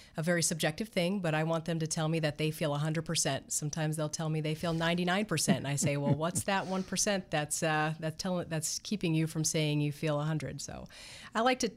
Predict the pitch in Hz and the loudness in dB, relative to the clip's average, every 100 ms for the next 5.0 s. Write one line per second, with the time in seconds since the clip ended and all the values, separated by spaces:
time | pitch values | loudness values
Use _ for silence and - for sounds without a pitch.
0 | 190 196 196 190 180 175 170 165 160 165 | 0 2 2 4 4 4 4 2 2 0
1 | 156 151 156 165 147 147 147 151 151 143 | 2 0 0 0 2 2 2 0 0 -2
2 | 156 180 - 151 151 - - - - - | -4 -2 0 2 0 -6 -14 -18 -18 -2
3 | 185 185 202 240 226 196 185 170 156 - | 2 2 4 4 6 4 4 2 0 0
4 | 160 151 - - 185 - 170 160 156 | 0 2 2 2 0 0 0 2 2